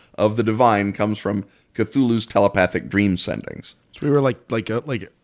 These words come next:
Speaker 2: tuning forks with a sympathetic
Speaker 1: Right,
Speaker 2: frequency.
Speaker 1: and those who have received his dreams the most clearly created a Cthulhu cult,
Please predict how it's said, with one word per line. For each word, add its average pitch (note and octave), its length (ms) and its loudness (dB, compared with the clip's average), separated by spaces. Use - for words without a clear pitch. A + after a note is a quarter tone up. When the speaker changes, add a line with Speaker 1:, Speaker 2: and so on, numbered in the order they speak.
Speaker 2:
tuning D#3+ 420 6
forks - 600 -4
with G#2+ 140 -6
a G#2 60 0
sympathetic G#2+ 560 0
Speaker 1:
Right, A2+ 220 2
Speaker 2:
frequency. F#2 160 -6
Speaker 1:
and A#2 80 -2
those F3 260 4
who D3 180 0
have A#2+ 220 2
received D#3+ 600 -2
his C#3 260 4
dreams A#2 300 2
the G#2 60 -2
most C#3+ 280 4
clearly A2+ 400 2
created G#2 420 2
a F#2 80 2
Cthulhu G#2 480 -2
cult, - 300 -2